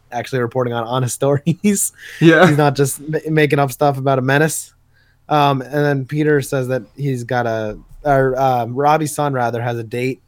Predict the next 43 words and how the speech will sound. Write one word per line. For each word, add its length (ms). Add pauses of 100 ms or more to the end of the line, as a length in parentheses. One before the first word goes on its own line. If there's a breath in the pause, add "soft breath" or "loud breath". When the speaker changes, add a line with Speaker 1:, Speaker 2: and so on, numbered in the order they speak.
Speaker 1:
so 160
he 60
can't 240
stay 120
around 220
for 80
Christmas, 420
so 120
Robbie's 340
gonna 140
be 80
all 120
alone, 320 (300 soft breath)
and 280 (460)
Peter's 420
leaving 280
too. 340 (640)
Uh, 260 (260)
I, 180
I 40
didn't 220
even 140
realize 240
that, 200
uh, 160
Robbie's 360
son 260
was 100
Peter's 380
roommate. 420 (1080)
I, 240
I 20
didn't 180
put 140
two 120
and 100
two 100
together 380
there. 100
Speaker 2:
Yeah, 400
yeah, 80
'cause, 400
yeah. 320